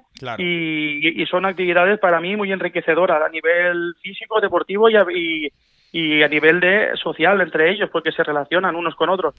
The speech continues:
Speaker 1: Claro, claro. Te pregunto por último, David, ¿cree que estamos,
Speaker 2: Sí.
Speaker 1: ¿crees que estamos consiguiendo, em, eh, que cada vez más niños y niñas tengan esa pasión por el, por el deporte, por una disciplina?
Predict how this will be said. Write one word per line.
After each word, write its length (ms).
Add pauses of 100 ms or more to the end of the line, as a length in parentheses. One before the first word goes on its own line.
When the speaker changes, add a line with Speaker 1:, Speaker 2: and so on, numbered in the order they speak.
Speaker 1:
Claro, 380
claro. 280 (220)
Te 80
pregunto 300
por 120
último, 500
David, 280
¿cree 140
que 80
estamos, 320
Speaker 2:
Sí. 60
Speaker 1:
¿crees 160
que 60
estamos 280
consiguiendo, 760
em, 600
eh, 280
que 140
cada 240
vez 300
más 240
niños 300
y 20
niñas 440 (440)
tengan 240
esa 180
pasión 320
por 160
el, 540
por 140
el 100
deporte, 320
por 120
una 140
disciplina? 500